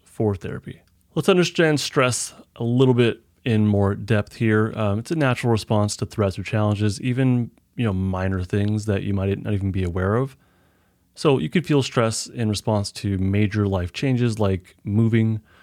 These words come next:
or a new boss coming into your workplace, but there might be also some small things that induce stress like crowds, or I guess that's kind of a big thing, but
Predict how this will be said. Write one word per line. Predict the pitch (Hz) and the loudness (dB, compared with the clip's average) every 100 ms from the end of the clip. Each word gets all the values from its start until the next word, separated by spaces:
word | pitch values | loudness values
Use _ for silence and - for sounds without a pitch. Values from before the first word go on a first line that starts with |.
| _ _ _ | _ _ _
or | - 95 92 | -6 -4 -4
a | 90 | -4
new | 90 87 | -4 -2
boss | 123 120 107 - | 2 2 0 -2
coming | 110 101 | 0 2
into | 95 | 2
your | 92 | 0
workplace, | 107 127 - 131 123 - - _ _ _ - | 0 0 0 0 0 -4 -14 _ _ _ -2
but | 156 - - _ - | -2 -2 -8 _ -4
there | 139 | 0
might | 135 120 | 2 2
be | 110 | 0
also | 101 104 | 2 -2
some | 92 104 | -2 -4
small | 92 - 80 | -4 -2 -2
things | 85 117 | 0 0
that | 107 | 2
induce | 95 98 90 | 0 -2 -4
stress | - 98 - | -2 -4 -4
like | 104 95 92 _ _ - | -6 -6 -8 _ _ -4
crowds, | 113 98 87 - - _ _ - | -2 0 -4 -8 -18 _ _ -12
or | 120 98 | -8 -6
I | |
guess | 117 | -4
that's | 110 92 | -4 -4
kind | 98 | -4
of | 87 | -4
a | 87 | -6
big | 85 | -6
thing, | 87 85 _ _ _ _ _ _ _ - | -6 -8 _ _ _ _ _ _ _ -2
but | 101 | -2